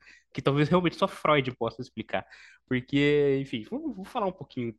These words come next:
já vou começar falando um pouquinho do, do, do gênero, né, do subgênero, em vez de falar do filme. O diálogo, ele, a tradução da palavra é amarelo, é, mas ele é um subgênero não só,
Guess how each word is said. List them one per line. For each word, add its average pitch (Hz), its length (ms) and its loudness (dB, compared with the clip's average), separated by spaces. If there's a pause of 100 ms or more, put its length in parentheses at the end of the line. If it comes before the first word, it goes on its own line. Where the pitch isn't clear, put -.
já 147 180 0
vou 180 80 0
começar 240 300 -2
falando 226 220 0
um 214 60 -4
pouquinho 202 300 -6
do, 160 240 0
do, 131 300 0
do 127 100 -4
gênero, 110 420 0
né, 110 120 0
do - 120 -8
subgênero, 127 640 -2 (360)
em 120 40 -4
vez 117 180 -2
de - 60 -14
falar 117 180 -2
do 123 100 -2
filme. 98 320 -12
O 104 100 -4
diálogo, 175 480 0
ele, 143 440 2
a 123 60 0
tradução 147 520 -2 (400)
da - 100 -4
palavra 127 480 2
é 131 80 0
amarelo, 117 460 0 (100)
é, 117 240 0
mas 120 260 -2
ele 165 120 -2
é 180 60 0
um 202 80 -4
subgênero 170 680 -4 (840)
não 135 200 0
só, 143 200 -4